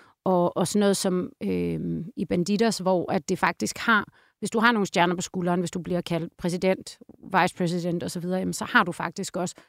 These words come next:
mere at sige, hvor at i Hells Angels, der opererer de også med sådan en afdelingspræsident, men det er mere noget, der går på turnus. Øhm, så,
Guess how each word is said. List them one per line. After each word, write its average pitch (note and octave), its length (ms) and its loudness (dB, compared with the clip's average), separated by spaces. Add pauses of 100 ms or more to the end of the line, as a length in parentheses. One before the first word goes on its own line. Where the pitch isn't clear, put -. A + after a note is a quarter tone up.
(140)
mere F#3+ 260 0
at E3+ 60 -4
sige, G#3+ 400 0 (360)
hvor F#3 240 2
at F3+ 180 2
i F#3+ 160 -4
Hells F3+ 240 -2
Angels, G3 420 0
der - 220 -4
opererer G3+ 360 2
de E3 140 0
også E3 160 -2
med F#3+ 80 -2
sådan E3 220 -2
en E3 140 -2 (120)
afdelingspræsident, F#3 1000 -2
men F#3 200 -2
det F#3+ 80 2
er F#3 40 2
mere F#3+ 220 2
noget, F#3 200 0
der G3+ 60 -2
går F3+ 100 -2
på F3+ 120 -4
turnus. F3+ 600 -2 (540)
Øhm, F3 480 0
så, F3+ 360 -2